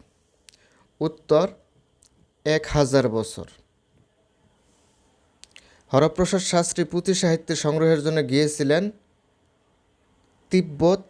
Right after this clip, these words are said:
নেপাল। বঙ্গীয় সাহিত্য পরিষদ থেকে প্রকাশিত চর্যাপদকে সম্পাদনা করেন ডক্টর হরপ্রসাদ শাস্ত্রী। নিচের পংক্তিটি কার রচনা? "আলি কালি এ বাট বুদ্দিলা তাদিকি কান্ন বিমলা বইলা।"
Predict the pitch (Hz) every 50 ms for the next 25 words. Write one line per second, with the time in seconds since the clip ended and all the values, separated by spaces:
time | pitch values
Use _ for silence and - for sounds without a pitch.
0 | _ _ - 120 123 131 139 139 - 131 110 90 85 - - - _ _ _ _
1 | _ _ _ _ _ _ _ _ _ _ _ _ _ _ _ _ _ _ _ _
2 | _ _ _ _ _ _ - - _ _ _ _ _ _ _ _ _ _ 120 113
3 | 135 151 170 180 175 175 202 202 190 190 - 165 156 165 165 - - 185 185 175
4 | 175 175 175 - 180 175 175 - 180 175 185 175 175 - 165 156 180 170 - 180
5 | 165 - 170 170 - 170 165 165 175 175 160 175 170 - _ - 180 185 190 226
6 | - - _ - - - 135 139 139 156 147 160 156 156 151 151 - 120 107 98
7 | 92 95 - - - - _ _ _ _ _ _ _ _ _ _ _ _ _ _
8 | _ _ - _ _ _ _ _ _ _ _ - 113 127 135 135 - _ - -
9 | - 170 135 139 131 135 131 - 147 147 143 180 180 185 185 - - 151 135 123
10 | - - - - 113 95 - _ _ _ _ _ _ _ _ _ _ - _ _
11 | _ _ _ _ _ _ _ _ 127 139 139 - 185 160 - - _ _ _ _
12 | _ _ - 151 160 165 156 - 170 165 165 160 - 156 147 147 139 147 139 143
13 | - 127 110 92 - - 135 135 139 151 156 151 - 156 151 151 151 - - 135
14 | 139 113 110 131 135 147 147 135 131 135 131 127 127 139 143 147 147 147 127 127
15 | 120 135 139 139 156 151 151 - 139 135 135 139 151 151 139 139 131 139 147 156
16 | 165 151 117 120 120 120 107 104 90 78